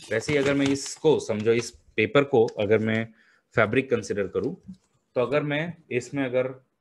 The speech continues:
सन को रखूंगा, तो सन क्या करेगा, इसको थोड़ा सा बेंड करेगा, बराबर है। तो ये बेंडिंग के वजह से, ओके, ये बेंडिंग के वजह से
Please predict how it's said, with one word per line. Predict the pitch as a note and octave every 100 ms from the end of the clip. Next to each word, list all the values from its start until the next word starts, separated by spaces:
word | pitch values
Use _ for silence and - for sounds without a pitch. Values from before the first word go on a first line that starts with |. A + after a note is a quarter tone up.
| _ _
सन | - C#3 C#3+
को | D3
रखूंगा, | C3 - A2+ G2+
तो | G2+
सन | B2+ C#3 C#3+
क्या | C#3 C#3+
करेगा, | C#3 C#3
इसको | C3+ C#3+
थोड़ा | - D#3+ D#3
सा | D#3
बेंड | A#2+ A#2 A#2
करेगा, | G2 G#2 - _ _ -
बराबर | A2+ D#3+ D3+
है। | F2+ - _ _ _ _ -
तो |
ये | E3 F3
बेंडिंग | B2 A#2+ C3+ F#3 G3
के | G3
वजह | F3+ D#3
से, | D3+ G2 - _ _ _ -
ओके, | G2 D#3 D#3 _ _ A#2
ये |
बेंडिंग | B2+ A#2+ A#2+ D3+ E3+
के | E3+
वजह | D#3 D3+
से | D3 C#3 C#3